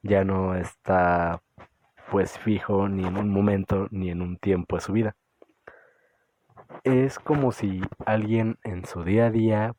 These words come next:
pues, viviera únicamente el presente y pensando en el mañana, sin preocuparse por las cosas del pasado,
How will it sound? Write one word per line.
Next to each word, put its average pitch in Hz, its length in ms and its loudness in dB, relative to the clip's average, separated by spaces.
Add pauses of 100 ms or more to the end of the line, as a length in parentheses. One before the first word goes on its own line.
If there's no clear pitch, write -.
pues, 87 260 -6
viviera 95 640 0
únicamente 90 960 -4
el 87 180 -6
presente 101 720 -2 (680)
y 98 220 2
pensando 87 840 -4
en 87 140 -4
el 80 100 -6
mañana, 98 440 -2 (440)
sin 123 220 0
preocuparse 131 560 0
por 92 160 -2
las 73 140 0
cosas 85 280 -8
del 85 120 -2
pasado, 113 400 -2